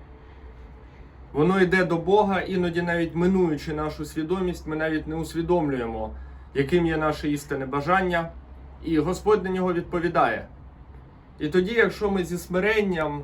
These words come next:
і мудрістю приносимо, приводимо нашу волю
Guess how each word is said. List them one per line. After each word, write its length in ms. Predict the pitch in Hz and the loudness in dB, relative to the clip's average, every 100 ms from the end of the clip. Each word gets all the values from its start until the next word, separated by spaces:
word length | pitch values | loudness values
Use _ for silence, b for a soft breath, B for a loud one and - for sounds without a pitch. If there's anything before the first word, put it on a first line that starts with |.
| - - | -12 -10
і 180 | 175 165 | -4 -4
мудрістю 640 | 147 196 214 151 143 - | 0 0 2 0 -4 -6
приносимо, 580 | 135 156 170 180 175 156 147 147 143 | -6 -4 -2 -2 -4 -10 -10 -14 -8
приводимо 560 | 156 160 175 160 151 151 | -4 0 0 0 -2 0
нашу 520 | 160 170 - 143 131 B B B | 4 4 2 -4 -6 B B B
волю 580 | - 156 180 156 135 | 0 6 8 6 0